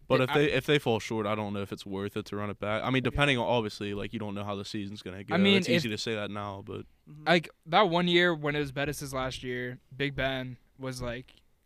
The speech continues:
Speaker 2: "Come back." Like, he
Speaker 1: Yeah,
Speaker 2: told
Speaker 1: after
Speaker 2: him to
Speaker 1: the
Speaker 2: come
Speaker 1: tr-,
Speaker 2: back. Like,
Speaker 1: cl-,
Speaker 2: "I'm
Speaker 1: uh,
Speaker 2: gonna
Speaker 1: Patriots
Speaker 2: win you
Speaker 1: game.
Speaker 2: the Super
Speaker 1: Yeah.
Speaker 2: Bowl. Like, I'm gonna do it." And he came back, and they did it. So, like, I don't know.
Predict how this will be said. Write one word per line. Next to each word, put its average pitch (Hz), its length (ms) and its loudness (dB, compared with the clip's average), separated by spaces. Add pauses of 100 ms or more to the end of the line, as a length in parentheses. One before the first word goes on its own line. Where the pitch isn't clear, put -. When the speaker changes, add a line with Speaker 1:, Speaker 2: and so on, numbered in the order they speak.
Speaker 2:
"Come 131 200 -6
back." 113 480 -6
Like, 107 220 -2
he 147 80 -2
Speaker 1:
Yeah, - 60 -6
Speaker 2:
told 147 220 2
Speaker 1:
after 147 200 4
Speaker 2:
him 107 40 -2
to 107 60 -2
Speaker 1:
the 104 100 0
Speaker 2:
come 147 160 -4
Speaker 1:
tr-, 143 40 -6
Speaker 2:
back. 135 280 0
Like, 131 140 -2
Speaker 1:
cl-, 123 100 -4
Speaker 2:
"I'm 107 80 0
Speaker 1:
uh, 104 80 -2
Speaker 2:
gonna 139 200 0
Speaker 1:
Patriots 127 80 -6
Speaker 2:
win 135 180 -4
you 135 180 -2
Speaker 1:
game. 123 60 -6
Speaker 2:
the 123 80 -8
Super 131 260 -8
Speaker 1:
Yeah. 120 60 -10
Speaker 2:
Bowl. 117 260 -8 (100)
Like, 120 200 -12
I'm 123 120 -8
gonna 127 180 -6
do 127 320 -4
it." - 60 -16 (440)
And 123 440 -6 (100)
he 156 180 -4
came 151 280 2
back, 131 400 2
and 123 140 -10
they 127 100 -6
did 135 220 -2
it. 117 180 -8 (460)
So, 143 240 -4
like, 131 440 -4 (320)
I 180 80 6
don't 185 100 6
know. 143 240 4